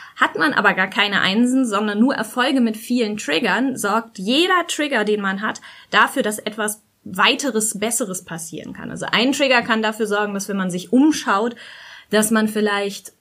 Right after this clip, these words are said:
eine Kleinigkeit entdeckt. Hat man aber zwei Trigger, findet man auf einmal was ganz Besonderes. Und hat man noch mehr Trigger, findet man noch besonderere Sachen.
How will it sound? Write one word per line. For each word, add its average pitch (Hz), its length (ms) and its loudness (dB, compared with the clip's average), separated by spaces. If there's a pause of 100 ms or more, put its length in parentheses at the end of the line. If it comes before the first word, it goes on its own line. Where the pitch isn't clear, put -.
(160)
eine 240 100 4
Kleinigkeit 208 680 0
entdeckt. - 460 -16
Hat 226 200 -2
man 254 140 0
aber 208 220 0
zwei 226 280 4
Trigger, 220 540 0
findet 277 260 0
man 220 160 2
auf - 140 -2
einmal 214 180 2
was 208 140 0
ganz 202 240 0
Besonderes. 180 580 0
Und 175 160 -6
hat 180 140 -4
man 185 240 -2
noch 220 240 2
mehr 247 180 4
Trigger, 214 360 2
findet 214 260 0
man 180 140 0
noch 208 220 0
besonderere 170 1000 0
Sachen. 160 460 -6